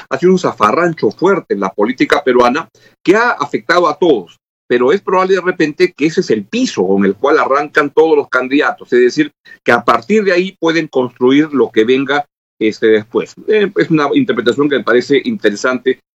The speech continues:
de lo que está ocurriendo. Y también lo que tenemos es la encuesta de aprobación al presidente Sagasti, que debo reconocer es baja. Está empezando con un cuarenta y seis por ciento de aprobación.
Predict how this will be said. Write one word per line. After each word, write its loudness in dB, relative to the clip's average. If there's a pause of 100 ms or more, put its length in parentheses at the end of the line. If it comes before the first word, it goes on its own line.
(180)
de 0
lo 0
que -6
está 0
ocurriendo. -2 (320)
Y -2
también 0
lo -2
que 0
tenemos -4
es -2 (300)
la -2
encuesta -2
de 0
aprobación -2
al 2
presidente 0
Sagasti, -2 (440)
que 0
debo 0
reconocer -2 (300)
es 0
baja. -4 (340)
Está -4
empezando -2
con 0
un 0
cuarenta -2
y -2
seis 0
por -2
ciento 0
de 0 (280)
aprobación. 0